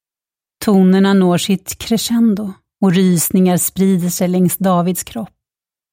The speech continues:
upp i huvudet och ner i ljumskarna. Han ignorerar den varma känslan, allt för van vid hur hennes musik påverkar honom.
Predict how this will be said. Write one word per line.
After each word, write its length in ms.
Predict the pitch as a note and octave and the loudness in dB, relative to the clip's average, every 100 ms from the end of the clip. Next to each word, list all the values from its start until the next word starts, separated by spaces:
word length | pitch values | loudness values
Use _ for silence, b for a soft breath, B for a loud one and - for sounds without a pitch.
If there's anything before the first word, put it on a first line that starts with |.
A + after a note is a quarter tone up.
| - | 0
upp 300 | G#3 - _ | 0 0 _
i 200 | F#3 F3 | 0 2
huvudet 600 | E3+ G#3 F3+ F#3 G3 - | 2 0 0 -2 -4 -2
och 120 | F#3 F#3+ | 0 2
ner 360 | G#3 G#3+ F#3 | 4 4 2
i 20 | |
ljumskarna. 640 | F#3+ G#3 G3 - - A3 G#3+ - _ _ _ _ _ _ _ _ G#3+ | 2 4 2 0 -2 -2 -2 -10 _ _ _ _ _ _ _ _ 0
Han 160 | F#3+ | 2
ignorerar 720 | G3 F#3 G3+ F#3+ G#3+ G#3 G#3 | 4 4 4 2 2 2 2
den 140 | G#3 G#3 | 2 2
varma 320 | G3 F3+ G3+ | 2 2 0
känslan, 680 | - A3 G3+ - A#3+ A3 - _ - | -2 -4 -4 -6 -6 -6 -8 _ -4
allt 220 | G#3 G3+ | -2 -2
för 120 | C4+ | -2
van 320 | G3 F#3 G#3 | 0 0 2
vid 240 | G3+ F3 F3 | 2 0 -4
hur 120 | A3 | -2
hennes 260 | G#3 A3+ - | 0 0 -2
musik 440 | A#3 F#3+ F3 - | -4 -2 -6 -6
påverkar 500 | - G#3 G3 F#3 A#3+ | -6 -4 -2 -2 -2
honom. 280 | A3+ G3 | 0 -2